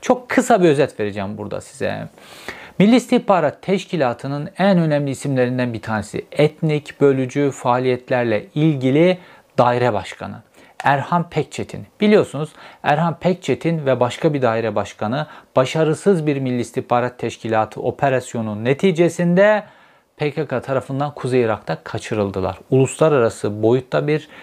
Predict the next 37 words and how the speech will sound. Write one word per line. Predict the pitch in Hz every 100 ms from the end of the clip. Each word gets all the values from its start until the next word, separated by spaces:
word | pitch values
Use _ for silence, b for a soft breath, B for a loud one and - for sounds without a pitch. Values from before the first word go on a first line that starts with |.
| B -
casusluk | - 131 117 131 - 151 -
skandalı. | - - - 120 110 101 95
Milli | 110 127 139
İstihbarat | 135 127 - 107 104 -
Teşkilatı'nın | 135 - 151 143 139 156 165
iki | 147 - 156 135 107 _
daire | 127 127 165
başkanı | 156 143 180 170
şu | -
an | 165
P | 156 135
K |
K'nın | 131 170 165
elinde. | 127 113 104 101 101 B B B -
Ve | 190
P | 254 247
K | 185
K | 202 185
bu | 190
isimleri | - 160 170
sorguladı. | - 151 127 120 101
O | 104 87 -
isimlerin | 143 180 147 127
sorgusunda | - 196 170 143 175
Erhan | 165 170
Pekçetin | 160 160 - 139 165
medya | 131 156 151
ile | 151 139
ilgili | 131 120 117
de | 107
konuşuyordu. | - 107 - 147 196 208 B B -
Ve | 190
ne | 240
diyordu | 196 139
orada | 127 123 123
Erhan | 120 135
Pekçetin? | - 131 147 143 208